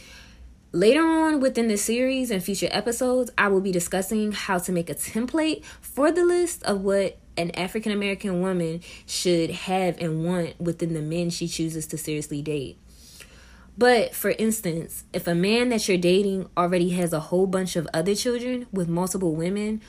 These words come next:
what realistically makes you think he's going to be able to fully commit to being a full-time father and husband to you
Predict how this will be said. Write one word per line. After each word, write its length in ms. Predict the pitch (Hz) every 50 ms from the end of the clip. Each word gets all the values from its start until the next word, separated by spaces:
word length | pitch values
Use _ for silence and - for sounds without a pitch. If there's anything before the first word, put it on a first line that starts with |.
| - - - - - - - - -
what 540 | - 185 180 175 180 208 277 - - - -
realistically 720 | 269 285 269 269 277 294 - - 247 220 208 196 196 190
makes 300 | 180 180 175 175 - -
you 120 | 220 240 226
think 380 | - 180 170 160 156 156 -
he's 220 | - - 196 185 180
going 200 | 185 180 175 175
to 60 | 170
be 180 | 175 175 175
able 320 | 170 170 170 180 175 165 165
to 180 | - - 170
fully 340 | 170 - - 180 180 185 185
commit 520 | 175 - 175 160 160 180 190 185 - - -
to 100 | - 170
being 280 | 165 165 160 160 156 147
a 40 |
full-time 640 | 147 - - 170 175 180 180 175 - 175 160 160 156
father 580 | 156 - 170 175 190 196 175 175 165 156 156 156 - - - - - -
and 140 | 175 165 160
husband 500 | 165 165 175 202 196 180 175 160 156 165
to 120 | - - 165
you 480 | 156 160 170 190 185 180 185 170 -